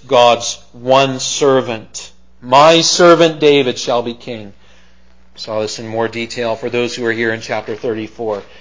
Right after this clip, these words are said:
But there is no doubt this is great David's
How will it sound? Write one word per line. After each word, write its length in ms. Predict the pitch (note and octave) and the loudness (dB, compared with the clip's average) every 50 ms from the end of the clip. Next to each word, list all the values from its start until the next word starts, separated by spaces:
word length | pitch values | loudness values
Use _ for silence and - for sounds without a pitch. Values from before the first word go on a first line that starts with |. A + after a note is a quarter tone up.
| - - | -20 -14
But 140 | - A#2+ G#2+ | -14 -12 -6
there 220 | A2 A#2+ A2+ A2 | -2 0 0 2
is 180 | A2 G2+ G2 G#2 | 2 0 -2 -4
no 460 | G#2+ G#2 G#2 A2+ B2 C3 C3+ C3 B2+ | -12 -14 -10 -2 2 4 4 4 4
doubt 380 | A#2 A#2+ A2 G#2+ G#2 F#2 F2+ - - - - - - | 2 -2 -6 -8 -8 -10 -12 -16 -18 -20 -20 -16 -8
this 240 | A#2 B2 A#2+ - B2 | -8 -6 -6 -6 -10
is 260 | A2+ G#2 G2 - - - - - - - - - - | -10 -10 -10 -14 -16 -18 -20 -20 -20 -20 -20 -20 -20
great 400 | - - B2 A#2+ A#2+ B2 A#2+ A#2 | -14 -4 0 2 2 2 0 -4
David's 540 | - B2+ A#2+ A2+ G#2+ G#2 G2+ F#2 F#2 - - | -6 -6 -6 -4 -4 -4 -6 -6 -8 -14 -16